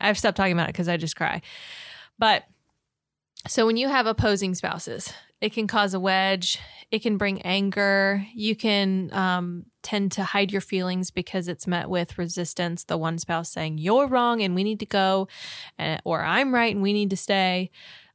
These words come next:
That can be really hard. Um, please don't hide your feelings. Talk about it,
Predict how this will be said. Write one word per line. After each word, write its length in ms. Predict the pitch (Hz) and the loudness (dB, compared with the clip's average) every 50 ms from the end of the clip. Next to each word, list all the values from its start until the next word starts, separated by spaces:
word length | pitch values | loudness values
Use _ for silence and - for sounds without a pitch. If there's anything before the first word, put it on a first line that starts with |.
| _ | _
That 180 | 247 233 220 - | -2 -2 -2 0
can 120 | - 254 247 | 0 0 0
be 120 | 254 247 | 2 2
really 260 | 226 214 208 208 202 | 4 4 4 4 2
hard. 380 | 185 185 202 180 165 - - - - - - - _ _ _ _ - | 2 2 2 2 2 0 -2 -6 -12 -20 -20 -20 _ _ _ _ -2
Um, 480 | 202 196 190 185 180 170 165 175 185 - _ _ _ | 2 2 4 4 4 2 0 -2 -4 -6 _ _ _
please 280 | - - 220 220 226 214 | -2 0 0 2 2 2
don't 160 | 233 226 214 | 2 2 2
hide 200 | 202 226 214 202 | 2 0 0 0
your 100 | 220 226 | -2 -4
feelings. 600 | - - 190 180 170 160 170 180 190 - - - - _ _ _ _ _ _ _ _ _ _ - | -2 -2 -2 0 0 -2 -2 -4 -4 -6 -8 -10 -14 _ _ _ _ _ _ _ _ _ _ -10
Talk 360 | - - 214 196 214 220 - | -2 2 2 2 2 2 0
about 300 | 247 196 180 156 156 160 | 0 0 0 0 0 -2
it, 240 | 160 175 180 - - | -2 -2 -2 -4 -6